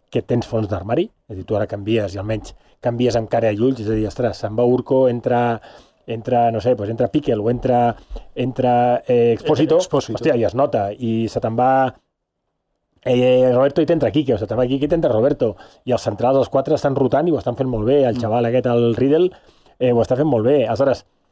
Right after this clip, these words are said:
Speaker 1: eh, hi ha jugadors que encara jo crec que han de fer el pas que no l'han fet, i un exemple és el, el, el Ramon, no? El
Speaker 2: El teu
Speaker 1: Terrats.
Speaker 2: amic Terrats.
Speaker 1: El Terrats, correcte.
Speaker 2: Sí.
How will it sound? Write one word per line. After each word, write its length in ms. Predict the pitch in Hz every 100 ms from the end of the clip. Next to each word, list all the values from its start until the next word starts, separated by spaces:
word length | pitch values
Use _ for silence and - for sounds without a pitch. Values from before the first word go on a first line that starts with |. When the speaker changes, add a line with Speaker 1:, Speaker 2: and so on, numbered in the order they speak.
| - _ -
Speaker 1:
eh, 100 | 127
hi 100 | 127
ha 40 |
jugadors 220 | 131 131
que 60 | 151
encara 400 | 156 165 147 - _
jo 160 | 127
crec 140 | 123 135
que 60 |
han 100 | 135
de 100 | 123
fer 220 | 113 135 127
el 120 | 117
pas 160 | - 117
que 60 |
no 100 | 120
l'han 120 | 120 113
fet, 180 | 135
i 20 | 127
un 60 |
exemple 320 | 120 104 110 139
és 60 |
el, 380 | 143 123 107 95 - - - _ -
el, 600 | 117 113 101 98 92 92
el 80 | -
Ramon, 260 | 113 117 104
no? 200 | 113 156
El 40 | 127
Speaker 2:
El 40 |
teu 100 | 123
Speaker 1:
Terrats. 220 | 135 139 131
Speaker 2:
amic 140 | 127
Terrats. 260 | 120 107 113
Speaker 1:
El 60 | 107
Terrats, 220 | 117 123 -
correcte. 360 | 120 117 104
Speaker 2:
Sí. 280 | 92 123 107